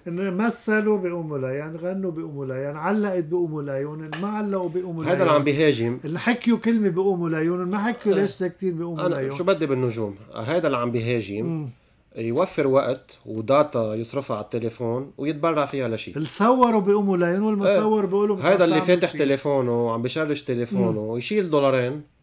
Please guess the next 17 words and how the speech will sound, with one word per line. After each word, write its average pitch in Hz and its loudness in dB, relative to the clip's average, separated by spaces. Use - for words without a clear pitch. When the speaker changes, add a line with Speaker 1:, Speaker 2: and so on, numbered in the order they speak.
Speaker 2:
ويتبرع 151 0
فيهم 127 -2
لشي. 98 -10
Speaker 1:
بدل 165 2
Speaker 2:
ينزل 190 6
Speaker 1:
ما 165 4
Speaker 2:
على 147 4
شي 147 0
Speaker 1:
يعمل، 151 2
Speaker 2:
مطبخ، 143 0
Speaker 1:
إيه. 147 -4
Speaker 2:
يقدم 160 0
كيس 151 -2
رز 147 -2
حقه - -6
دولار. 120 -2
Speaker 1:
مم. 143 -8